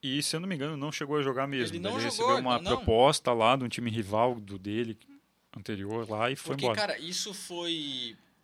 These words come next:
Speaker 2: umas oito rodadas pra menos ainda do, do final do campeonato.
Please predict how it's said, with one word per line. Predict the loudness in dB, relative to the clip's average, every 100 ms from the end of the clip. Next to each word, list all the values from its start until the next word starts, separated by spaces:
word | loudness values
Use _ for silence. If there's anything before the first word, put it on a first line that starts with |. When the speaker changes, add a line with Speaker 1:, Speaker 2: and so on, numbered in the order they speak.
| _ _ _ _ _ _ _
Speaker 2:
umas | -20 -16 -12 -10 -10 -10 -8 -6
oito | -6 -6 -10
rodadas | -8 -4 0 0 -2 -4 -4 -4 -8 _ -6
pra | -4 -4
menos | -6 -6 -6 -8 -10 -10
ainda | -10 -10 -10 -12 _ _ _ _ _ _ _ _
do, | -14 -12 -12 _ _ _
do | -12
final | -10 -6 -2 -2
do | -2
campeonato. | -8 -4 -2 -2 -2